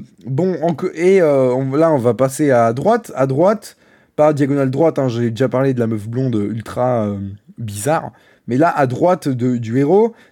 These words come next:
t'as une meuf aux cheveux bleus qui, elle, a l'air normale. Voilà, elle, euh, c'est la seule meuf qui a l'air à peu près normale. Euh, elle, elle, elle a pas des seins gigantesques, euh, elle est pas à moitié à poil, elle est...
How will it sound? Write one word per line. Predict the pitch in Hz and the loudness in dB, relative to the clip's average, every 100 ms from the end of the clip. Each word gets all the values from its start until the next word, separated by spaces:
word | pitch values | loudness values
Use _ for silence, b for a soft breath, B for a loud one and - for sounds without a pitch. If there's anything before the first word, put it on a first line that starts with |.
| - | -2
t'as | 135 | 0
une | 147 | 2
meuf | 160 143 | 0 0
aux | 151 | -4
cheveux | 113 | -2
bleus | 135 160 214 | 0 0 -2
qui, | - 180 | -4 0
elle, | 247 262 | 2 4
a | 226 | 4
l'air | 233 220 | 4 2
normale. | 233 208 196 170 | 2 4 4 4
Voilà, | 160 127 123 131 | 4 2 4 4
elle, | 170 202 | 4 4
euh, | 180 151 | 4 2
c'est | 135 151 | 2 2
la | 143 | 2
seule | - 165 | 2 0
meuf | 151 170 - | 0 -2 0
qui | 139 | 0
a | |
l'air | 127 160 | 2 0
à | |
peu | 123 | -2
près | 117 139 | -4 -4
normale. | 147 123 117 131 180 b b b b b - | -2 -2 -2 -2 -4 b b b b b -4
Euh, | 135 131 131 | 0 4 4
elle, | 127 127 127 127 123 117 | 4 4 4 4 2 -2
elle, | 127 | -2
elle | 123 123 120 | 0 2 0
a | |
pas | 117 147 147 | 2 4 4
des | 135 123 | 2 -2
seins | - 143 | 0 0
gigantesques, | 135 117 127 143 139 156 170 180 - | 0 0 0 0 2 4 4 2 0
euh, | 135 123 | 2 2
elle | 120 | 0
est | |
pas | 113 151 139 131 123 | 0 2 4 4 4
à | |
moitié | 127 135 131 131 | 2 0 0 0
à | |
poil, | 117 120 147 156 165 156 | 0 0 2 4 4 2
elle | 123 | 2
est... | 117 | 0